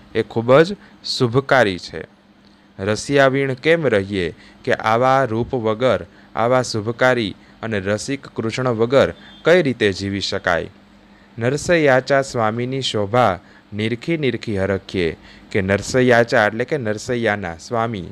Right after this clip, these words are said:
નરસૈયાના સ્વામી કોણ? તો કે શ્રી કૃષ્ણ ભગવાન. તો શ્રી કૃષ્ણ ભગવાનની આવી શોભા નિરખી નિરખીને હરખીએ એટલે કે એવા રૂપને જોઈને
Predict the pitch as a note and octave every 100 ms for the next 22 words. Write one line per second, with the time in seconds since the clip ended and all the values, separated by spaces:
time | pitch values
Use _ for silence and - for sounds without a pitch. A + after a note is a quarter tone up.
0 | F2 G2+ - A2+ A#2 A#2 A#2 A#2+ B2 B2
1 | D3 D#3+ F#3+ - - - G#2 G2+ - G#2+
2 | A2 F#2 F#2 G2+ F2 F#2 F2+ E2 F#2 -
3 | - - G#2 A#2 C#3+ D#3 C#3 C#3+ B2+ A#2
4 | A#2 A#2 A#2 A#2 A2+ A#2+ - G#2 G2 A#2
5 | A2 G#2 G#2 - A#2 G2+ G2+ A2+ A2+ C#3
6 | F2+ - - - - - G#2 G#2+ A#2+ -
7 | B2+ F#2+ G2+ A2+ - B2 - A2 B2+ A#2
8 | G#2+ G#2 A#2+ A#2+ G#2 G2+ G#2+ C3+ F#2+